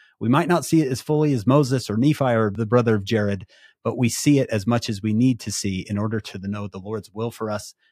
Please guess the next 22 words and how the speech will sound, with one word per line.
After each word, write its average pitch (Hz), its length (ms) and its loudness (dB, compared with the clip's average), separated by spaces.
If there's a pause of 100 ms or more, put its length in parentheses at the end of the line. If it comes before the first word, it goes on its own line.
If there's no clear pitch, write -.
and 95 100 -14
to - 120 -8
know 107 180 2
he 101 140 -2
loves 104 300 -2
us - 240 -8
beho-, 98 440 -8 (120)
beyond 104 520 -6
mortal 101 380 -8
comprehension. - 720 -14 (480)
I 113 140 2
also 160 220 4
believe 117 360 2
that 95 140 -6
the 98 160 -10
adversary 107 680 -2
and 95 200 -6
his 98 180 -6
pinched, - 560 -2
calculating 120 640 0
little 110 240 0
minions 113 720 0